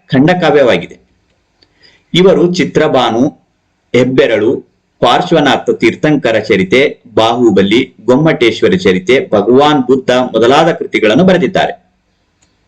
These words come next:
ಪ್ರಸ್ತುತ ಪದ್ಯಭಾಗವನ್ನು ಎನ್ ಎಸ್ ರಘುನಾಥ್ ರವರು ಸಂಪಾದಿಸಿರುವ ಶತಮಾನದ ಮಕ್ಕಳ ಸಾಹಿತ್ಯ ಸಂಕಲನದಿಂದ ಆರಿಸಿ ನಿಗದಿಪಡಿಸಿದೆ.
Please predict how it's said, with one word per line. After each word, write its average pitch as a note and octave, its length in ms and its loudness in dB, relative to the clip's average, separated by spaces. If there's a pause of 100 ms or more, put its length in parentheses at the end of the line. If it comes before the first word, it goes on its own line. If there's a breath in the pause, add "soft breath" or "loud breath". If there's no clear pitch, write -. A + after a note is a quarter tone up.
(1300 loud breath)
ಪ್ರಸ್ತುತ G#3+ 360 0
ಪದ್ಯಭಾಗವನ್ನು F3+ 920 0 (220)
ಎನ್ D3+ 260 0
ಎಸ್ F3+ 360 -2
ರಘುನಾಥ್ E3+ 540 2
ರವರು D3 280 2
ಸಂಪಾದಿಸಿರುವ C3 760 0
ಶತಮಾನದ D3+ 640 0
ಮಕ್ಕಳ C3+ 420 0
ಸಾಹಿತ್ಯ C3 420 -2
ಸಂಕಲನದಿಂದ A#2+ 600 -2
ಆರಿಸಿ A2+ 440 0
ನಿಗದಿಪಡಿಸಿದೆ. C#3 800 -2